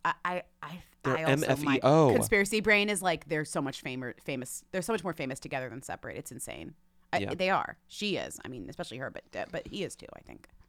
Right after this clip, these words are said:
Speaker 2: There were so many photos of them arriving at Coachella. There were so many photos of them. Like, he had a cute little Coachella outfit on. So did she. And they were, uh, they arrived separately. They arrived within, like, half an hour of each other. But the photos of them kissing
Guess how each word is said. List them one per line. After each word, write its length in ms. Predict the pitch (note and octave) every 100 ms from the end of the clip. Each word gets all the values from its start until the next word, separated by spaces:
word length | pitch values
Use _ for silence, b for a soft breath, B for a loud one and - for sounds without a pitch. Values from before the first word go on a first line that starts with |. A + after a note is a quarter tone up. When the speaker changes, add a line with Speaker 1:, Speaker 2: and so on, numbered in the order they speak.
| -
Speaker 2:
There 180 | D3+ E3
were 100 | D#3+
so 300 | - E3 F3+
many 140 | G#3
photos 300 | D3 C#3 B2+
of 100 | G2+
them 260 | G#2+ G2+ -
arriving 640 | G#2 F#2 F#2+ G2 G2+ G2+ G2+
at 100 | -
Coachella. 480 | A2+ - G2+ G2
There 100 | F#2+
were 60 | F#2+
so 140 | -
many 120 | A#2 A2
photos 280 | G#2 G2
of 80 | G2
them. 340 | F2 E2 E2 - _
Like, 220 | G#2+ G2 - -
he 160 | F3+
had 120 | F#3
a 40 | B2
cute 380 | - - A#2 -
little 160 | G2+ G2
Coachella 400 | - - G2 E2+
outfit 320 | F2 - G2+
on. 200 | F#2+ F#2+
So 140 | - G2+
did 100 | G2
she. 480 | - F#2+ F2+ F2+ F#2 B B B A2+
And 100 | A#2+
they 60 |
were, 120 | A#2 -
uh, 140 | A#2 - -
they 160 | A#2
arrived 280 | B2 C#3 D#3+
separately. 400 | - F3+ - B2
They 140 | A2+ A2+
arrived 260 | B2+ C#3+
within, 360 | C3+ D3+ C#3 C3+ b b b
like, 240 | B2 - _ -
half 260 | - C#3+ D3
an 80 | C3+
hour 260 | C3+ C3
of 160 | F2+ G#2
each 220 | G#2 -
other. 260 | G2 F#2+ F#2 B B B -
But 120 | B2+
the 80 | B2+
photos 300 | C#3+ D#3 C#3
of 100 | A#2+
them 160 | G#2
kissing 580 | - - A3 A#2+ A2 A2